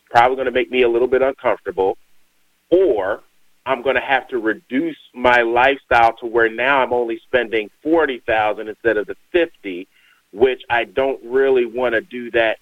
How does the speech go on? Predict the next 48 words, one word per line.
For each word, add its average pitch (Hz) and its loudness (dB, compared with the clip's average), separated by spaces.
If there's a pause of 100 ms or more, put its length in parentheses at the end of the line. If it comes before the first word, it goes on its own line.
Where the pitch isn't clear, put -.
either. 131 -10 (400)
And 123 2
so 127 4
what 120 0
ends 135 0
up 123 0
happening 139 -2
is 104 -2 (380)
we 120 -4 (160)
somewhat 123 0 (100)
just 120 -2 (120)
avoid 113 0
it 92 -6
and 101 -10
kinda 117 2
hope 151 -4
that 101 2 (360)
it 117 -2
goes 113 0
away. 101 0 (400)
And 117 0
we 127 2
end 123 0
up 113 0
just 113 -10
making 110 -2
those 98 -2
minimum 90 -4 (100)
payments, 135 2
and 107 -4
then 110 -2
we 113 -6
either 107 0
maybe 104 -4
get 101 0
a 87 -2
loan 131 2
to 113 -4
pay 104 0
that 131 4
off, 131 2
but 101 -10
we 98 -20
never 117 -2
really 117 -2
paid 120 -2
it 117 2
off. 117 4